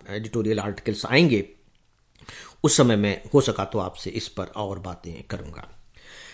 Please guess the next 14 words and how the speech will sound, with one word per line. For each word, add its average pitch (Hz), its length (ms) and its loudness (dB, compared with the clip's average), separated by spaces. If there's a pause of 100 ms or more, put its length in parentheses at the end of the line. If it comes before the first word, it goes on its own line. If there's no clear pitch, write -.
(400)
अ, 151 80 12
friends, 214 300 8
आज 185 220 4
मैं 190 140 6
आपको 175 260 2
दो 160 480 6 (540)
article 120 460 2
provide 107 420 2
कर 104 160 -2
रहा 113 120 0
हूँ। 143 80 4
उसमें 143 500 2 (640)
एक 143 260 8
है 135 420 4